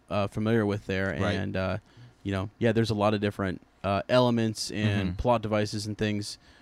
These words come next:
Speaker 1: from that story that seem like, you know, you could find bits and pieces of that in, you know, A Song of Ice and Fire. You know, the crazy thing is with A Song of Ice and Fire, though, it's so vast and so
Speaker 2: Right.
Speaker 1: big, and he's done such a,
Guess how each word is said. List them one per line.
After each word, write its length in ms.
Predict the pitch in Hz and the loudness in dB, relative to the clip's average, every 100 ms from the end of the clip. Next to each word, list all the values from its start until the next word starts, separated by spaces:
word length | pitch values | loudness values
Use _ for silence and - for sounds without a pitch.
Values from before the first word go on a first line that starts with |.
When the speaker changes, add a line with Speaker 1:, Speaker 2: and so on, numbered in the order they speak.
| _ | _
Speaker 1:
from 180 | - 95 | -6 -2
that 180 | 101 101 | -2 -4
story 240 | - 92 | -4 -4
that 140 | 92 - | -4 -6
seem 260 | 113 101 | -4 -2
like, 320 | 95 95 - - | -2 -4 -10 -10
you 80 | 123 | -4
know, 60 | 98 | -2
you 100 | 98 | -2
could 140 | - | -4
find 400 | - 104 101 101 - _ _ _ _ | -2 0 0 -6 -12 _ _ _ _
bits 160 | 104 - | 0 0
and 80 | 104 | 0
pieces 180 | 107 - | 0 0
of 60 | |
that 160 | 98 95 | -2 -2
in, 400 | - 101 101 104 - _ - | -2 0 0 -2 -8 _ -14
you 80 | 87 | -10
know, 140 | 82 82 | -6 -6
A 40 | |
Song 200 | - 107 | -4 -2
of 60 | 101 | 0
Ice 140 | 104 | -2
and 80 | 110 | 2
Fire. 120 | 139 - - | 2 0 -4
You 60 | - | 6
know, 60 | 214 | 8
the 60 | |
crazy 280 | 233 226 180 | 8 4 6
thing 180 | 175 165 | 4 6
is 160 | 160 | 6
with 140 | 123 110 | 4 0
A 40 | |
Song 200 | - 135 | 2 2
of 60 | 113 | 4
Ice 140 | 107 | 2
and 80 | 98 | 0
Fire, 180 | 127 123 | 2 2
though, 100 | 101 | 2
it's 160 | 107 - | 0 -2
so 420 | - 147 151 131 | 4 6 6 4
vast 500 | 107 110 110 127 131 | -2 -2 0 -2 -6
and 80 | - | -10
so 180 | - 120 | -2 0
Speaker 2:
Right. 180 | 101 107 | 2 2
Speaker 1:
big, 140 | 113 | 2
and 60 | 104 | -2
he's 120 | 104 | -4
done 140 | 107 | -4
such 180 | 107 107 | -4 -2
a, 120 | 104 | -2